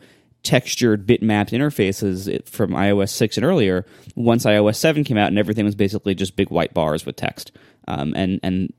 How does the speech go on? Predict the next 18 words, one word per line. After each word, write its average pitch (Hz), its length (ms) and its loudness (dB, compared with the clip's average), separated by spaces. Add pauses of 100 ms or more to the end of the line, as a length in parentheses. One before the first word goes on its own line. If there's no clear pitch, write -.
there, 98 260 2
there 101 160 0
wasn't 113 280 2
a - 20 -2
lot 95 160 0
of, 95 80 -4
like, 85 240 -6
pixel 113 340 -4
perfect 101 380 -4
design 110 340 0
anymore. 90 460 -4 (680)
That 127 480 0 (200)
has 120 180 0
helped 113 240 2
us 98 100 -4
a 95 60 -4
lot 90 340 -4
because 98 400 -2